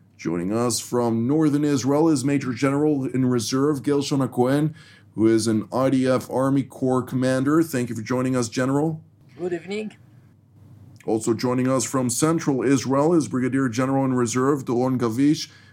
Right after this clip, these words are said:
Speaker 1: who is a former air defense chief at the Israel Air Force and the Defense Ministry's representative to Europe. Thank you for joining us as well, General.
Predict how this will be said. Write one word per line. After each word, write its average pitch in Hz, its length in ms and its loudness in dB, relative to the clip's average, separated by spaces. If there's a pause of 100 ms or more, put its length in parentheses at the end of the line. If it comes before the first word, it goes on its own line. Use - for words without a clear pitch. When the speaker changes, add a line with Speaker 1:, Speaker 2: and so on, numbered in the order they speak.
(220)
Speaker 1:
who 104 180 0
is 101 160 0
a 71 140 -2
former 135 600 -2
air 165 200 4
defense 131 440 -2
chief 151 480 -4
at 113 200 2
the 98 80 -4
Israel 123 680 0
Air 170 180 2
Force 156 600 -2 (300)
and 82 220 -4
the 73 120 -4
Defense 127 460 -4
Ministry's 120 500 -2
representative 117 800 -2
to 120 100 -2
Europe. 127 420 0 (200)
Thank 104 180 -4
you 95 60 -10
for 104 60 -12
joining 120 280 -2
us 113 140 -2
as 110 100 -6
well, 123 200 -2
General. 135 520 -2